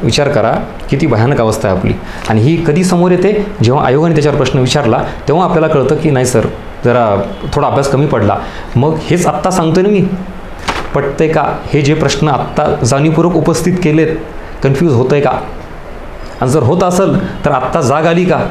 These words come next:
बरं झालं, आत्ताच कळालं. आणि आता या लेक्चरनंतर फक्त तुम्ही रिव्हिजन आणि रीडिंग करा बरं. तुम्हाला नाही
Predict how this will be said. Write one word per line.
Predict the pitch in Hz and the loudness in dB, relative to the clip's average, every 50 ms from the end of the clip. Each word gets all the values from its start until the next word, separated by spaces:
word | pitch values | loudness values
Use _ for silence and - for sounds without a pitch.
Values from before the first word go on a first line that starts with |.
| - - - 135 | -6 -6 -2 0
बरं | 135 131 | 2 2
झालं, | 135 147 127 | 2 2 0
आत्ताच | 110 - 139 131 - | 0 0 0 0 0
कळालं. | - 117 113 104 98 92 95 95 95 - - - | 0 0 2 2 2 0 0 -2 -6 -8 -10 -8
आणि | 123 135 | -4 -2
आता | 139 135 131 - 175 165 - - 135 | -2 -2 0 0 0 0 0 2 2
या | 170 185 | 2 2
लेक्चरनंतर | 180 185 180 - 196 185 185 185 180 185 | 2 2 2 2 2 2 2 2 2 2
फक्त | 185 185 185 180 196 185 | 2 0 0 0 2 2
तुम्ही | 196 180 190 202 240 - - - | 2 2 2 2 2 2 2 2
रिव्हिजन | 147 151 170 175 175 185 180 | 2 2 4 4 2 2 2
आणि | 175 170 | 2 2
रीडिंग | 170 175 175 175 175 | 2 2 2 2 2
करा | 175 165 165 | 2 2 2
बरं. | 156 143 139 147 - - - - - - - - | 2 2 2 0 0 -4 -8 -10 -10 -6 -4 -2
तुम्हाला | 123 147 151 151 | 0 2 2 2
नाही | 147 156 180 185 180 180 | 2 2 2 2 2 2